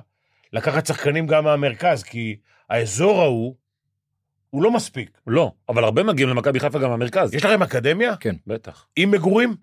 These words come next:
Speaker 3: כן.
Speaker 1: איפה הם גרים?
Speaker 3: בכפר
Speaker 2: כפר
Speaker 3: גלים.
Speaker 2: גלים.
Speaker 1: אוקיי.
Speaker 3: ולומדים בכפר ומתאמנים במחלקת נוער.
Speaker 1: וואלה, אימנתי בכפר גלים לפני איזה חמישים שנה.
Speaker 2: באמת?
Speaker 1: מה?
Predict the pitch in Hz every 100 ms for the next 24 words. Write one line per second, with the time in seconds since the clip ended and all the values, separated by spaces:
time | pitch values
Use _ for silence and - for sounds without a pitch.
0 | - 98 78 _ _ _ _ _ - 139
1 | 185 180 156 143 156 - - 120 110 147
2 | 156 170 90 - _ _ _ _ _ _
3 | - 120 120 110 110 110 120 120 107 -
4 | 92 98 95 95 95 95 120 208 117 104
5 | 98 98 113 139 135 123 - _ _ _
6 | - 98 98 95 95 95 - 107 98 98
7 | 101 90 101 101 95 - 87 98 95 95
8 | 92 101 139 381 - _ 90 107 123